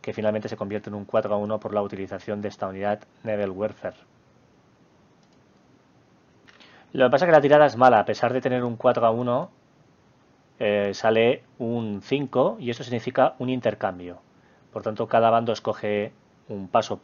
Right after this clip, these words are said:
que debe perder y además, eh, en caso de que sobreviva el jugador aliado, queda entablado en combate.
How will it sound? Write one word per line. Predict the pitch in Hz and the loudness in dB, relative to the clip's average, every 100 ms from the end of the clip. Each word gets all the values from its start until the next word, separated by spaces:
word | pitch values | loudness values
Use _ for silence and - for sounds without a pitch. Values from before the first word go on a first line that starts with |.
| - | -16
que | - | -14
debe | 92 95 | -12 -8
perder | 98 110 143 202 - _ _ _ _ _ _ _ _ _ | -4 -2 0 -2 -6 _ _ _ _ _ _ _ _ _
y | 120 131 | 2 4
además, | 113 120 127 - - _ 117 | 4 2 -2 -6 -20 _ -10
eh, | 95 90 92 - | -8 -8 -12 -14
en | 98 | -10
caso | 104 110 | -8 -4
de | 107 | -4
que | 110 | -4
sobreviva | 107 104 104 104 | -6 -2 0 0
el | 95 | 0
jugador | - 98 101 98 95 - - | -4 -4 -2 -4 -4 -8 -6
aliado, | 98 101 117 113 - _ _ _ _ - | -4 2 2 2 -6 _ _ _ _ -6
queda | 113 120 127 - | 2 4 4 0
entablado | 110 104 101 104 101 | -10 -6 0 0 -2
en | |
combate. | 95 95 90 92 | -6 -10 -10 -12